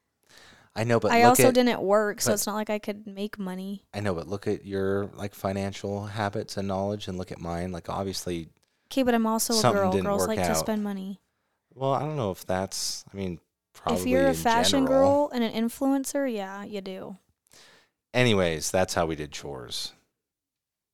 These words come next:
Speaker 1: So
Speaker 2: If you think I'm bad at spending money, you should see what half the other people post on Instagram every week of everything they buy. So
Speaker 1: I, I know <laughs> there's a lot of
Speaker 2: Well.
Speaker 1: Okay, last question,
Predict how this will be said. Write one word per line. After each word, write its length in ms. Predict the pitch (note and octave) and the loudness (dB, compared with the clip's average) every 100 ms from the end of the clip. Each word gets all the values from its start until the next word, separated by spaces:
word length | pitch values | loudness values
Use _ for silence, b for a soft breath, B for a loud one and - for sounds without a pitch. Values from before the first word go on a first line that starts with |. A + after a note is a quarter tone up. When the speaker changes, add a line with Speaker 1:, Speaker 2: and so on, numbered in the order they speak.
| _ - | _ -10
Speaker 1:
So 520 | - D#2 D2+ D#2+ E2 _ _ _ _ _ _ _ _ | -6 -4 -6 -8 -14 _ _ _ _ _ _ _ _
Speaker 2:
If 100 | A#3 | -8
you 80 | A#3 | -4
think 180 | B3+ A3+ | -4 -4
I'm 180 | G#3+ A3 | -6 -6
bad 160 | A#3 | -6
at 100 | B3 | -6
spending 340 | - B3 A#3+ A#3+ | -6 -4 -2 0
money, 200 | A#3+ A#3 | -2 -2
you 80 | |
should 180 | G#3+ A3+ | -4 -6
see 120 | - A3+ | -4 -4
what 80 | |
half 260 | G#3 G#3+ G#3+ | -4 -8 -6
the 60 | A3 | -6
other 120 | G#3 | -6
people 280 | A3 G#3 G#3 | -6 -8 -6
post 280 | G#3+ G#3 | -6 -6
on 60 | G#3+ | -6
Instagram 560 | G#3 G#3 - G3+ G3 G#3 | -6 -8 -10 -10 -8 -8
every 220 | G3 G3 | -6 -6
week 220 | G3+ G3+ | -6 -6
of 120 | G3 | -6
everything 480 | G3+ F#3+ F#3+ G3+ G3 | -6 -6 -6 -8 -12
they 80 | F3+ | -12
buy. 320 | F3+ F3 F#3 E3+ | -8 -8 -10 -6
So 100 | F#2+ | -2
Speaker 1:
I, 380 | A2+ G3 - | -2 -2 -8
I 20 | G2 | -6
know 440 | G#2 A#2 G2+ F2 | -4 -4 -4 -4
<laughs> 20 | |
there's 440 | F2 F2+ A2+ G2 - | -6 -6 -6 -6 -6
a 40 | |
lot 160 | F2+ F2 | -6 -8
of 220 | E2+ E2+ | -10 -8
Speaker 2:
Well. 420 | A#3+ G3+ G3 A#3+ B3+ - | -6 -6 -6 -8 -6 -2
Speaker 1:
Okay, 220 | - F#2 | 2 6
last 280 | G#2 A#2+ - | 8 6 6
question, 540 | G2 E2+ - E2 F2+ | 2 2 -2 -6 -8